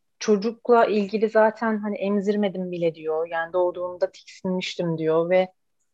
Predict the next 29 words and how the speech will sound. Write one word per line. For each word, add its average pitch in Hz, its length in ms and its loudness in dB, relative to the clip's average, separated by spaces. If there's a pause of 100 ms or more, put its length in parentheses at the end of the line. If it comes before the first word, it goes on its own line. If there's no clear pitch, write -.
(120)
e, 185 340 0
on 208 160 2
iki 220 240 -2
yıl 220 120 6
olmasına 208 480 -2
rağmen 226 260 0
o 220 200 -4
doğumunda 214 540 2
çok, - 300 -12 (120)
e, 180 140 2 (120)
acı 180 260 -2
çektiğini 202 680 -2
anlatırken 208 680 0
ki 214 120 -12
söyleyiş 220 560 2
şekli, 202 260 -4
hani 175 160 -4
"Doğumda 190 320 4
resmen 208 280 -2
işkence 190 520 -2
etti." 156 380 -4
diyordu. 151 480 -2 (440)
Yani 208 120 -2
orada 226 320 4
aslında 294 260 0
çocuğa 247 400 4
ciddi 233 420 -6
bir, 254 280 -2
e, 180 340 -2